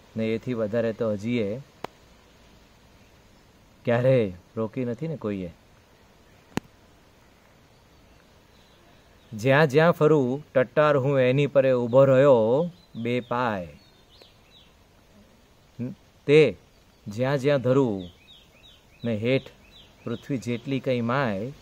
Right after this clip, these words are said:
તે મારી ને બાકી રહી તે સૃષ્ટિ સારી. તે હશે કોની મને પરવા નથી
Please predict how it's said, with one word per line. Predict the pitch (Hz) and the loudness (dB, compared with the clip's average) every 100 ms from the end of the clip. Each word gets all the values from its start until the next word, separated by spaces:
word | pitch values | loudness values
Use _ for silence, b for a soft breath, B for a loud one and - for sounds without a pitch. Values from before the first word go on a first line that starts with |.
| - - - - - - - - - | -20 -20 -20 -20 -20 -20 -20 -20 -12
તે | 131 | -6
મારી | 123 120 123 104 - - - - - - - _ _ - - - _ - | -4 -2 -4 -6 -10 -20 -20 -20 -20 -20 -20 _ _ -20 -20 -20 _ -16
ને | 123 123 | -8 -4
બાકી | 117 113 151 | -2 -2 -2
રહી | 120 123 110 - - - - | -2 -2 -4 -8 -20 -20 -14
તે | - | -8
સૃષ્ટિ | 113 117 104 117 | -8 -8 -10 -10
સારી. | - 104 90 80 - - - - - - - - _ - - - _ - - _ - - - - - - _ - - - - | -8 -8 -8 -12 -20 -20 -20 -20 -20 -20 -20 -20 _ -20 -20 -20 _ -20 -20 _ -20 -20 -20 -20 -20 -20 _ -20 -20 -20 -2
તે | 156 | 4
હશે | 135 131 170 | 4 4 4
કોની | 165 143 151 165 123 | 4 4 2 2 0
મને | 117 120 139 | -2 -2 0
પરવા | 123 120 143 160 | 0 2 4 4
નથી | 135 117 101 | 2 -2 -8